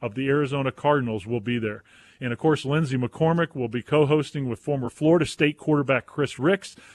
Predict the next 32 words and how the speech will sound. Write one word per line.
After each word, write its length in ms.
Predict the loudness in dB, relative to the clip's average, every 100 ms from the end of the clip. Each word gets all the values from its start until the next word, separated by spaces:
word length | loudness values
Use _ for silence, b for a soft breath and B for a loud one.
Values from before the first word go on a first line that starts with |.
| B
and 160 | -8 -6
Fox 340 | 0 0 0
Sports 360 | -4 0 0 2
analyst. 500 | 0 2 0 -2 -8 b b
You 160 | b 4
heard 240 | 6 6
from 160 | 4 0
Lindsey 380 | 2 0 0 2
earlier. 360 | 4 4 2
She 220 | 0 -2
is 100 | -2
a 60 | -2
great 340 | -2 0 0
young 220 | 0 -2 2
lady, 380 | 2 2 0 -6 b b b
and, 280 | -6 -4 -4
uh, 160 | -4
she's 280 | -4 -4 -4
all 280 | 0 2 4
about 340 | 4 2 2
football, 480 | 0 -4 0 0 0
fantasy 480 | -2 -4 -4 -4 -8
football, 560 | -4 -6 -2 0 0 -2
and, 320 | -4 -6 -4
uh, 100 | -6
she'll 280 | 0 2 2
be 120 | 2
with 280 | 0 0 0
us. 240 | -4 -8 b b b b
So 260 | -4 0 0
join 400 | 4 4 6 4
us, 300 | 0 -4